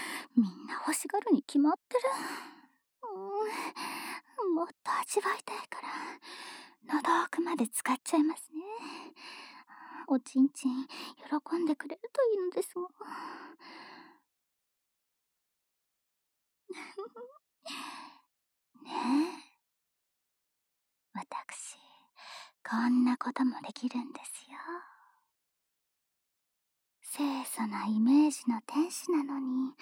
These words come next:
でっかい喉奥イラマもできるんです。ほらほら、そろそろ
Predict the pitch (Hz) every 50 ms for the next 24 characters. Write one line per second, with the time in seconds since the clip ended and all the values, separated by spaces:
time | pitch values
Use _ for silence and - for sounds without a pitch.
0 | - - - - - - - _ _ 415 392 370 359 - _ _ _ _ _ _
1 | _ _ _ _ _ _ - 403 403 427 440 415 349 247 226 226 233 - 277 294
2 | 330 349 359 - - 381 370 392 415 453 427 392 349 285 247 233 208 202 196 226
3 | - - - 392 - 508 480 415 392 370 - - - - - - 370 381 381 -
4 | - - - - _ _ _ _ _ _ _ _ _ _ _ _ _ _ _ _
5 | _ _ _ _ _ _ _ _ _ _ _ - 466 453 440 - - 539 539 539
6 | 523 508 494 - _ _ _ _ _ _ _ _ _ _ _ _ _ - - 359
7 | 370 349 381 - - 359 359 -